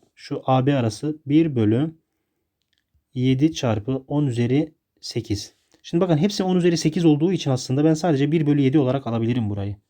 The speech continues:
Çünkü hepsinde on üzeri sekiz var. Çok da yazmaya gerek yok. İki bölü on iki. Bakın şöyle yapıyorum burada. İki bölü on iki çarpı on üzeri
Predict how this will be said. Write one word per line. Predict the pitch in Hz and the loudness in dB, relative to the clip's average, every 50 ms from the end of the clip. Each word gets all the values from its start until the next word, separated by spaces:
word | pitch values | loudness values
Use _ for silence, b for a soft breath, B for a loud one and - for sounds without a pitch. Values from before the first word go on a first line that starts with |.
| _ _ | _ _
Çünkü | - 147 - 180 | -20 -8 -4 -4
hepsinde | 170 - - 156 151 | -2 0 2 4 4
on | 151 | 4
üzeri | 147 139 143 135 | 4 2 0 -2
sekiz | 131 - 143 131 135 110 113 | -2 -4 -4 -4 -4 -4 -4
var. | 135 151 - _ | -4 -6 -6 _
Çok | - 147 135 - | -14 -14 -12 -8
da | - | -6
yazmaya | 127 123 123 127 123 127 131 | -4 -4 -2 -2 -4 -4 -4
gerek | 127 120 117 110 - 104 | -4 -4 -4 -6 -6 -8
yok. | 101 101 _ b b b b b b b b b b b b b b b b b b _ _ _ | -10 -10 _ b b b b b b b b b b b b b b b b b b _ _ _
İki | - 143 135 - - 208 214 214 208 - _ _ _ _ _ _ - | -10 -10 -8 -2 0 0 0 0 -2 -6 _ _ _ _ _ _ -4
bölü | 135 139 143 143 151 165 185 | 0 0 4 4 4 4 4
on | 185 - - 165 175 | 2 -2 -4 -2 0
iki. | 170 156 - - 131 135 156 196 - _ _ _ _ _ _ _ _ _ _ _ _ | -2 -2 -4 -4 -4 -4 -4 -4 -8 _ _ _ _ _ _ _ _ _ _ _ _
Bakın | _ - 139 | _ -16 -14
şöyle | 127 - 151 139 139 | -8 -6 -4 -4 -2
yapıyorum | 135 131 131 - 143 135 127 113 110 | -2 -4 -4 -4 -4 -2 -2 0 0
burada. | 110 113 123 143 151 - | 0 0 -2 -2 -4 -6
İki | 135 127 - - - 170 151 | -10 -12 -10 -8 -8 -4 -2
bölü | 127 117 117 120 135 151 151 - | 0 0 2 2 0 0 -2 -4
on | - 139 143 156 165 160 - | -4 -2 -2 -2 -2 -4 -10
iki | - 110 - - 147 139 | -16 -16 -10 -10 -10 -10
çarpı | - - 123 113 113 110 - 147 | -8 -6 -4 -4 -4 -4 -6 -8
on | 156 - 135 131 | -6 -4 -4 -4
üzeri | 131 120 113 117 117 120 127 123 139 - | -2 0 0 0 0 2 0 -2 -4 -6